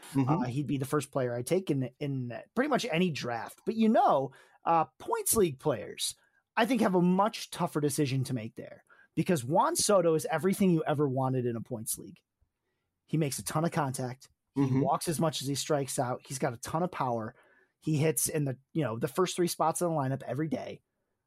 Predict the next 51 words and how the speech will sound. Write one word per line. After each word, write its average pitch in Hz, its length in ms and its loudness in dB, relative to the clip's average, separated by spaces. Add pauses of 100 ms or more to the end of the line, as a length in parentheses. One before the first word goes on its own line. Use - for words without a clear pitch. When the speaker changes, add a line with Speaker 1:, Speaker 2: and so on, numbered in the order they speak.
(120)
Speaker 2:
Like, 139 200 -2
so 165 120 2
he 147 80 0
has 131 160 -4
a - 80 -14
ton 196 400 0
of 190 100 -6
plate 143 180 0
appearances. - 720 -10 (420)
Uh, 113 340 -4 (140)
a-, 175 160 -2
and 208 120 4
there's 165 280 0
room 226 200 4
for 165 100 -2
growth 190 400 2
for, 123 240 -10 (180)
for 160 120 0
crying 147 260 -2
out 107 140 -10
loud. 101 160 -10
He's 190 180 0
Speaker 1:
<laughs> 151 40 -6
Speaker 2:
wild. 139 300 2
So, 180 100 4
Speaker 1:
Yes. - 600 -6
Speaker 2:
so 233 240 8
I, 233 120 2
I 302 100 4
can 349 160 0
see 302 160 4
that 302 180 4
argument 208 380 4
because, 214 500 4
you 311 200 0
know, 254 140 4
usually 294 540 2
the 196 100 4
steals 233 400 4
are 208 60 0
gonna 196 180 4
win 185 220 4
out, 202 240 4 (300)
but 185 160 6
in 175 360 4
formats 185 460 2
where 190 80 2
steals 165 400 2
just 160 220 -2
don't 165 180 0
matter, 147 420 0